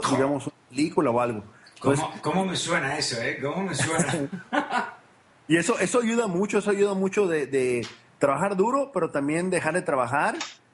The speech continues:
Speaker 1: y, y dejar de platicar de todo esto, porque como Kelly también es coordinadora de Foundation, ah, y va a coordinar la conferencia que va a haber aquí en, en Phoenix también y todo eso, está muy ocupada en eso. Tenemos que también tener límites y decir, a ver, ya no vamos a hablar de fotografía ahorita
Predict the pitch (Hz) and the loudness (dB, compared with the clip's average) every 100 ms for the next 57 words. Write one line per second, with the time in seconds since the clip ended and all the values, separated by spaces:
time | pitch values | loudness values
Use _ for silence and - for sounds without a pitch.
0 | _ - - 131 131 131 139 127 127 127 | _ -18 -4 -2 -2 -4 -4 -2 -2 -2
1 | 127 123 156 190 156 127 113 143 156 147 | -2 -2 0 0 0 -2 0 0 0 0
2 | 165 160 143 139 127 139 120 180 196 165 | 0 0 0 0 0 -2 2 0 2 0
3 | 160 165 175 - 175 156 131 127 - 165 | 0 0 -2 0 0 2 2 2 2 2
4 | 147 123 127 123 175 180 147 131 - - | 0 0 0 2 2 2 0 -2 -6 -20
5 | - - - 120 120 117 117 - - - | -20 -8 0 2 2 0 -6 -18 -20 0
6 | 131 131 127 127 156 147 135 151 151 127 | 2 2 0 0 2 2 2 0 0 0
7 | 127 147 - 151 131 131 139 139 - 143 | 0 -2 0 0 2 2 2 0 0 -2
8 | 139 117 107 147 151 - 123 131 143 131 | -2 -4 0 0 0 -2 0 2 0 2
9 | 151 156 143 123 139 151 147 143 143 151 | 2 2 -2 -4 -2 -2 0 2 2 0
10 | 180 160 143 - - - _ - 135 151 | 0 -2 -4 -16 -20 -20 _ 0 2 2
11 | 156 156 147 147 156 151 139 160 160 147 | -2 0 0 0 0 2 2 2 0 -2
12 | 127 120 117 131 120 120 117 135 156 160 | 0 0 0 2 2 2 2 0 2 0
13 | 160 160 135 135 139 127 120 107 107 147 | -2 0 0 0 -2 -4 -2 -2 2 2
14 | 147 185 220 240 - | 2 0 -2 -4 -8